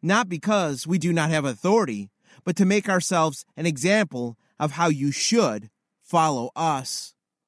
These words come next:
Paul begins this section in teaching by telling the brethren, "For you yourselves know."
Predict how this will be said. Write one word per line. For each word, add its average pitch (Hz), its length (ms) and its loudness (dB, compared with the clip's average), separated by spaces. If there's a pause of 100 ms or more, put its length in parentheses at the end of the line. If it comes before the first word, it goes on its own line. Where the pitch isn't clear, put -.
(760)
Paul 180 280 2
begins 185 380 -2
this 180 180 -2
section 175 360 -4
in 160 120 -4
teaching 170 420 -2
by 143 140 -2
telling 165 340 0
the 160 80 0
brethren, 151 420 -2
"For 156 140 -6
you 151 220 0
yourselves 180 600 0
know." 127 380 -2